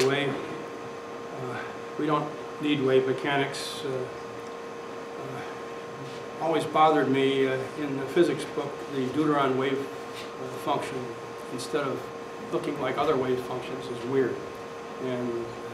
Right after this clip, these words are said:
I've tried I don't know how many times to understand it, and, and, uh, I don't believe the <clears throat> information for deuterium of Deuteron. Uh, but the Schrodinger equation is a perturbation,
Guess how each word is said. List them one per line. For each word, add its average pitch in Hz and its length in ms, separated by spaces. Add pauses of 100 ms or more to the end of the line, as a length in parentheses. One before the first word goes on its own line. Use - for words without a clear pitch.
I've 127 200 (260)
tried 139 180
I 139 120
don't 131 120
know - 80
how 143 80
many 135 200
times 127 260
to - 80
understand 131 560
it, 123 100 (140)
and, 117 220 (960)
and, 120 360
uh, 117 200 (760)
I 127 80
don't 135 200
believe 135 340 (140)
the 123 100 (540)
<clears throat> 170 240
information 131 540
for 127 160 (120)
deuterium 131 440
of - 1000
Deuteron. 123 380 (1300)
Uh, 139 180
but - 260
the 139 60
Schrodinger 165 640
equation 147 460
is 151 200
a 135 40
perturbation, 147 720